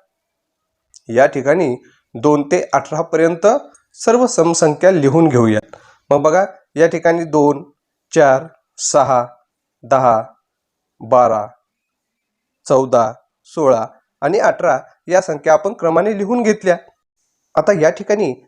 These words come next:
आपल्याला दिलेल्या सर्व समसंख्यांची बेरीज करून घ्यायची आहे, म्हणून या ठिकाणी बघा,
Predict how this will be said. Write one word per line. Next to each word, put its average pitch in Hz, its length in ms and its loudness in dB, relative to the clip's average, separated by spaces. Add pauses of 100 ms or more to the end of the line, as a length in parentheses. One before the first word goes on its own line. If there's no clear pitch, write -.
(140)
आपल्याला 165 480 0
दिलेल्या 151 400 0
सर्व 208 280 -4
समसंख्यांची 151 680 -2
बेरीज 143 340 2
करून 165 240 2
घ्यायची 160 300 2
आहे, 175 220 0 (360)
म्हणून 160 300 2 (260)
या 156 120 2
ठिकाणी 160 300 -2
बघा, 160 220 0